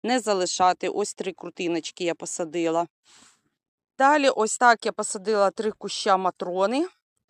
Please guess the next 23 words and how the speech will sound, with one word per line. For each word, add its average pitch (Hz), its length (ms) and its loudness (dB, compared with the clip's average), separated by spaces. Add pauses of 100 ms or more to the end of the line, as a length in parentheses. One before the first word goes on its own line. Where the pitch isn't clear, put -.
(580)
От, 262 320 4
е, 240 320 4 (160)
е, 208 320 -2
тут 247 200 -6
я 196 80 2
також - 600 0
подосаджувала 170 920 0
подекуди 170 760 -6 (400)
оці 180 360 -6
ажурні 311 560 0
молодила, 247 920 2 (340)
десь 220 260 -4
якісь 202 320 -10
іще 330 460 0
очітки 269 540 -4
в - 20 -4
мене 226 320 -2
лишилися, 220 920 -2
ось, 196 520 -6
е, 180 100 -4
біля 175 300 -4
того, 294 560 2 (600)
м, 208 680 -6